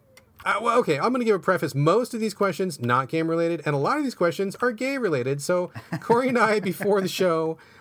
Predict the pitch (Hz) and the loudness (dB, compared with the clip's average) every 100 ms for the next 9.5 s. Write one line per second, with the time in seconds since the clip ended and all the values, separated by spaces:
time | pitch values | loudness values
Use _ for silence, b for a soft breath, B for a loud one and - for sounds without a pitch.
0 | B 160 202 196 180 - 175 185 175 160 | B 0 2 0 -2 -2 0 0 0 0
1 | 139 160 160 143 - 160 156 147 131 143 | 0 0 -2 -4 -4 -2 -2 -4 -2 0
2 | 139 135 135 131 135 202 254 262 233 214 | 2 0 0 0 0 0 0 2 2 2
3 | 185 165 - - 135 131 127 117 165 165 | 0 -2 -4 -4 0 0 -2 -2 -2 -2
4 | - 165 143 131 127 117 202 202 185 175 | -2 -2 0 0 -2 -4 0 0 2 0
5 | 160 147 139 135 135 123 120 143 131 123 | 0 -2 0 0 0 -2 -2 -4 -4 -6
6 | - 151 131 117 113 113 - b b b | -4 -4 -2 -2 -2 -4 -8 b b b
7 | 139 143 185 165 185 147 135 - 123 127 | -2 0 -2 -2 -4 -2 -2 -4 -4 -2
8 | 117 110 104 104 104 101 101 98 - 120 | -2 -4 -4 -4 -4 -6 -8 -8 -6 -6
9 | 123 139 143 139 | -2 -2 -2 -4